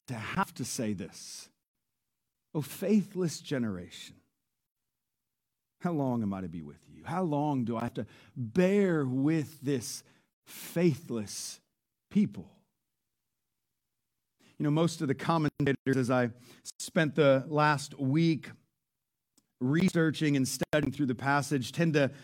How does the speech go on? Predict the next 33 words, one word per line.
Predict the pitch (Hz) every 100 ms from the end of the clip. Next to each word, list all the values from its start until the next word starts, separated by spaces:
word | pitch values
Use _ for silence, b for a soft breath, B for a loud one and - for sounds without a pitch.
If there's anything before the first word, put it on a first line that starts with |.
| B -
kind | 196
of | 151 - -
center | 240 247 - 202
their | 160 160
debate | 139 139 120 185 175 170
on | 151
the | 143
question | - 196 180 - 156
of | 147 110 B B
who | 175 254 269
is | 247 131
Jesus | 113 147 208 156 151 -
speaking | - - 233 214 156 131
to | - 131
with | 127 131
this | 143 123
statement, | - - 190 160 92 76 - _ _ _ _ _ _ _ _ _ _ 156
"O | 139
faithless | - 170 143 - 139 120
generation." | 120 139 135 127 131 123 - 127 123
Some | - 190 180
would | 170 B B B
argue | 202 156 190 -
he's | 240 202 226
speaking | - - 277 269 269
to | 202
the | 208 170
scribes | - 196 196 202 202 135
and | 165
the | 156
Pharisees, | - 143 110 98 - - - - - - - - _ _ _ _ _ _ _ _ _ -
the | 180
ones | 202